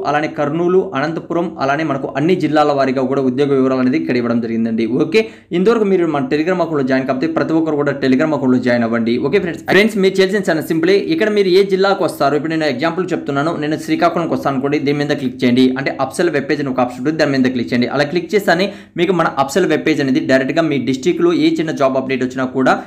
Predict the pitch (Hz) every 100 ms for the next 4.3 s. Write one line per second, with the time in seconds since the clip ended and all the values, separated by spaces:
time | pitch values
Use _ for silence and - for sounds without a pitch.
0 | - 156 156 180 185 185 180 165 165 156
1 | 156 143 147 - 147 151 - 131 135 151
2 | 151 147 156 147 165 160 - 131 - 131
3 | 160 - 139 139 127 - - - 160 139
4 | 127 127 156